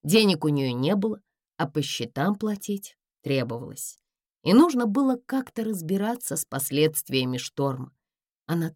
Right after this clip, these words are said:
так упорно старалась сбежать от Питера Конуэ и всего, что было с ним связано.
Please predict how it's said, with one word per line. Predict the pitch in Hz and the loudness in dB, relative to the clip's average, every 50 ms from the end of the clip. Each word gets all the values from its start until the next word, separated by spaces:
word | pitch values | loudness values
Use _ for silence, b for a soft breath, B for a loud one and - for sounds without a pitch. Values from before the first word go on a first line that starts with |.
| _ - | _ -4
так | 339 339 - - | -4 -4 -2 -2
упорно | 269 254 - _ - 190 214 196 180 156 135 127 123 123 | -4 -4 -4 _ 0 2 4 4 4 4 2 -2 -2 -4
старалась | - - 139 156 170 180 180 180 175 170 160 147 | -6 -2 -2 0 2 4 4 4 4 2 2 0
сбежать | 127 117 143 160 147 147 156 156 151 147 | 0 0 0 0 2 2 0 0 0 -2
от | 139 127 - - | -4 -8 -4 -2
Питера | 165 170 160 156 139 127 120 | 0 0 0 0 -2 -4 -4
Конуэ | - - - 165 202 208 180 143 127 127 - _ _ _ _ _ _ _ - | -6 -2 0 2 2 2 2 0 -2 -8 -12 _ _ _ _ _ _ _ 2
и | 180 226 | 4 4
всего, | 208 - - - 214 190 175 226 277 277 220 | 4 4 2 0 0 2 4 6 6 6 6
что | - - 147 | 4 0 -6
было | 143 147 190 220 208 202 | -4 0 0 2 2 0
с | 196 - - | -2 -2 -4
ним | 175 185 185 | -4 -4 -2
связано. | 180 - - 143 143 156 143 131 127 - - 120 - | 0 -2 -2 0 0 0 0 0 -4 -6 -8 -10 -14